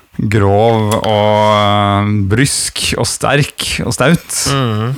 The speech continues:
Speaker 1: Og tåler en, eh, tåler en støyt.
Speaker 2: Ja, og
Speaker 1: <laughs>
Speaker 2: drikker de fleste under bordet.
Speaker 1: Ja, men det skal, jeg kan slå et slag for å rett og slett bare spille dverg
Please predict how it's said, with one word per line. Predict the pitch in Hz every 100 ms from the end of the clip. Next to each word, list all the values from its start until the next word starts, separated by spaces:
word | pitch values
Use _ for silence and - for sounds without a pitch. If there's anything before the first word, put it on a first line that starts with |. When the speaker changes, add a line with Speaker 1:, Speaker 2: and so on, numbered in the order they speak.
| - 85
Speaker 1:
Og | -
tåler | 110 98 107 113
en, | 110 110
eh, | 107 107 107 104 101 - - -
tåler | - 107
en | 98
støyt. | - 135 - - - -
Speaker 2:
Ja, | 151 117
og | 107 107 104 117 - - -
Speaker 1:
<laughs> | 101 120 123 120
Speaker 2:
drikker | 120 104 131
de | 135
fleste | 135 -
under | 117 117
bordet. | 110 110 165 190 - _ -
Speaker 1:
Ja, | - 113 113 -
men | 143
det | 175 254
skal, | 440 -
jeg | 196
kan | -
slå | - 131
et | 135
slag | 110 101
for | 117
å | 107
rett | 117 -
og | 131
slett | -
bare | 113 120
spille | - - - - 214 101 107
dverg | 123 104 95 120 131